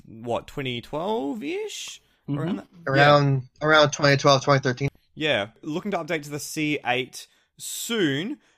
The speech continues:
Speaker 1: Are we gonna miss the big old American muscle for a season, or do you reckon they'll just stick with the C seven R until
Speaker 2: Nah,
Speaker 1: it's dead?
Speaker 2: they'll, they'll stick with the C seven R simply because they haven't even announced the C eight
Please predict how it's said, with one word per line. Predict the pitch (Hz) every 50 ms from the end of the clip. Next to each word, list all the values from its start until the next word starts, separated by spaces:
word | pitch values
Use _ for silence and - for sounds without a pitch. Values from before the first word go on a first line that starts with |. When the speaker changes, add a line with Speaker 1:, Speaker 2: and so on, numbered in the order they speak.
| _ _ _ 139
Speaker 1:
Are | 143 156 160 160
we | 165 190
gonna | 202 196
miss | 175 160 156 156 180 202 202 - - -
the | - 165
big | 143 131 165 175 160
old | 175 175 175 175 170
American | 165 165 170 175 165 - 170 165
muscle | 165 175 170 - - 202 202 196
for | - - 190 190
a | 185
season, | - 196 208 220 214 285 254
or | 175 143 135
do | 123 131
you | 131
reckon | 131 - - 139
they'll | 123 120 120
just | 113 117 113
stick | - - 135 127
with | - 120
the | 110 107
C | - 131 120
seven | - - 120 110 107
R | 104 104 104
until | 104 110 117 110 101
Speaker 2:
Nah, |
Speaker 1:
it's | 101 98 -
dead? | - 107 95 95 - - _ _ -
Speaker 2:
they'll, | 143 147 147 156 156 - - 147
they'll | 143 139 143
stick | 143 156 127
with | 127 120
the | 110
C | - 139 127
seven | 110 - 117 117 113
R | 117 113 110
simply | - - 131 123 - 120 113
because | 107 - 127 113 107 104
they | 107 104
haven't | 120 107 113 110
even | 107 104 104
announced | 101 104 104 110 110 -
the | 107
C | - - 113 104 98
eight | 92 98 101 -